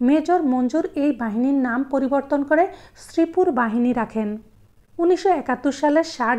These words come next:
ডিসেম্বর এই বাহিনী মাগুরা আক্রমণ করে পাকিস্তানি সৈন্যদেরকে পরাজিত করে মাগুরাকে মুক্ত এলাকা ঘোষণা করে। আট, মুজিব বাহিনী। ছাত্রলীগের বাছাইকৃত কর্মীদের নিয়ে গঠিত হয় মুজিব বাহিনী।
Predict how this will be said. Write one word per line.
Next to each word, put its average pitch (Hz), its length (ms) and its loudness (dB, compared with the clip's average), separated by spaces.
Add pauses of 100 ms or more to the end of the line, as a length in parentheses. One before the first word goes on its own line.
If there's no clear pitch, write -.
ডিসেম্বর 254 480 0 (340)
এই 330 160 2
বাহিনী 269 380 2
মাগুরা 240 420 2
আক্রমণ 240 360 -2
করে 262 200 2 (340)
পাকিস্তানি 349 560 0
সৈন্যদেরকে 254 640 -2
পরাজিত 240 520 -2
করে 269 260 2 (380)
মাগুরাকে 285 600 2 (320)
মুক্ত 311 400 2 (180)
এলাকা 233 400 -2 (300)
ঘোষণা 233 360 -2
করে। 220 280 -2 (1400)
আট, 254 380 2 (160)
মুজিব 285 360 4
বাহিনী। 247 360 2 (440)
ছাত্রলীগের 339 600 2
বাছাইকৃত 294 760 -2
কর্মীদের 247 580 2
নিয়ে 294 220 4
গঠিত 226 380 -2
হয় 294 260 2 (260)
মুজিব 240 340 2
বাহিনী। 226 380 0